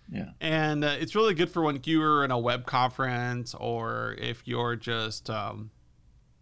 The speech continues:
Speaker 2: reading something or listening to something. It's a great way to, like, get in a cou-, couple hundred steps, you know, like, I should say a couple hundred, like, a thousand or
Speaker 1: Yeah,
Speaker 2: two
Speaker 1: so,
Speaker 2: steps.
Speaker 1: so here's the deal. If, if I'm gonna stare at a computer screen for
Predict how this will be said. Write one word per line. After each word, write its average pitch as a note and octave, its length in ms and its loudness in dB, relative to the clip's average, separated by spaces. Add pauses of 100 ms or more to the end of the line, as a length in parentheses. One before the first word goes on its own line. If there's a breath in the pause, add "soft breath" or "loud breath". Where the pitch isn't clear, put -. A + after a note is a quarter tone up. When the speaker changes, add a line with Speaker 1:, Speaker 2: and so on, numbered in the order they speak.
(120)
Speaker 2:
reading D3 340 2
something C#3 560 -2
or A#2+ 340 -2
listening C#3 580 -2
to C3 640 0
something. B2+ 440 -4 (580 loud breath)
It's E3+ 240 0
a E3+ 60 2
great C3+ 320 0
way C3 240 2
to, C3 160 4
like, A#2 260 -2
get B2+ 220 -2
in A#2+ 180 0
a A2+ 80 -4
cou-, C3+ 220 -4
couple B2+ 340 -2
hundred A2+ 300 -4
steps, - 420 -4
you G#2+ 100 -6
know, G#2 200 -6
like, G#2 240 -12 (180)
I C3 60 0
should B2 180 -6
say - 80 -12
a - 20 -12
couple A2 220 -14
hundred, G#2 160 -8
like, A2 140 -10
a G#2+ 40 -10
thousand A2 380 0
or B2+ 60 2
Speaker 1:
Yeah, G2 140 2
Speaker 2:
two A2+ 40 -4
Speaker 1:
so, - 280 -4
Speaker 2:
steps. - 120 -6
Speaker 1:
so - 160 -2
here's F3 300 0
the B2+ 80 4
deal. F2+ 340 2
If, C#3+ 220 -2
if D#3 160 -4
I'm G3 260 2
gonna C#3+ 220 2
stare C3 600 -2
at G#2+ 120 0
a G2+ 80 0
computer G#2 340 -4
screen E2 520 -6
for F2 600 -4